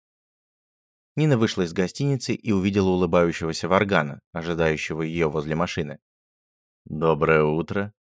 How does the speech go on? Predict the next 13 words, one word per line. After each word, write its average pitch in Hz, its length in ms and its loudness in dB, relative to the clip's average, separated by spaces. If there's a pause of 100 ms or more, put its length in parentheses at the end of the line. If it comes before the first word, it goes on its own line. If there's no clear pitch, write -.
(140)
Как 90 240 2
вам 80 200 2
спалось?» 78 600 2 (260)
спросил 78 400 -6
он, 92 120 4
открывая 78 420 0
перед 78 240 -4
ней 78 160 -2
заднюю 76 320 -2
дверь 73 200 -4
автомобиля. 82 580 -4 (680)
«Спасибо, 127 480 0
прекрасно. 104 640 0